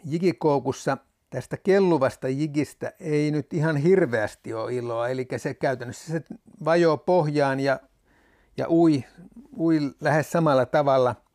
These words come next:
Oikeastaan se isoin ero tulee siinä, että kun tää jigi tippuu pohjaan, niin se pi-, pyrstö jää osoittamaan ylöspäin. Eli jos meillä on reilusti kelluttava jigi, niin se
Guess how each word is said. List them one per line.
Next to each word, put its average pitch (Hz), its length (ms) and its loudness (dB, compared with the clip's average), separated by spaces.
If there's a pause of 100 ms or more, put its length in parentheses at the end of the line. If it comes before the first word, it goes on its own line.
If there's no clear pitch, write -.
(760)
Oikeastaan 147 400 -4
se 180 100 2
isoin 180 380 2
ero 156 260 4
tulee 131 360 2
siinä, 143 400 0
että 117 200 -8
kun 123 200 -12 (720)
tää 135 140 -8
jigi 156 360 0
tippuu 117 600 -8
pohjaan, 143 680 2 (600)
niin 131 100 -6
se 143 100 -2
pi-, 180 200 -2
pyrstö 214 560 -2
jää 131 240 2
osoittamaan 135 720 -4
ylöspäin. 117 760 -4
Eli 120 260 -10
jos 120 160 -8
meillä 147 200 -6
on 143 60 -6
reilusti 160 520 0
kelluttava 139 580 -2
jigi, 135 380 -2
niin 117 120 -6
se 120 220 -10